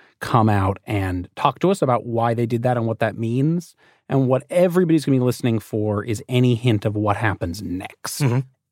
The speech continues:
Speaker 2: And was there a lot of debate around that decision?
Speaker 1: There has been a lot of debate in the months leading up to this, because on the surface, the economy right now is pretty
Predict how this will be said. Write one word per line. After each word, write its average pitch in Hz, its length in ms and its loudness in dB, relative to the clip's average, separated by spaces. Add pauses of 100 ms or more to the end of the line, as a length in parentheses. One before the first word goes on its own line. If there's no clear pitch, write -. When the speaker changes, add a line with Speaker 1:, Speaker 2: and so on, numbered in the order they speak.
Speaker 2:
And 160 180 2
was 147 100 2
there 196 100 2
a 202 60 2
lot 180 100 2
of 131 80 -2
debate 117 540 0
around 104 320 0
that 92 100 -6
decision? - 420 -14 (200)
Speaker 1:
There 175 120 4
has 185 160 0
been 180 160 2
a 170 60 4
lot 160 440 2
of 208 120 0
debate 151 520 0
in 135 220 2
the 113 100 2
months 113 680 2
leading 104 340 0
up 90 200 -8
to - 120 -14
this, - 420 -18 (480)
because 269 300 0
on 233 140 0
the 233 80 2
surface, 269 420 -2
the - 140 0
economy 208 440 0
right 165 180 0
now 123 200 0
is 101 100 -4
pretty 180 460 -4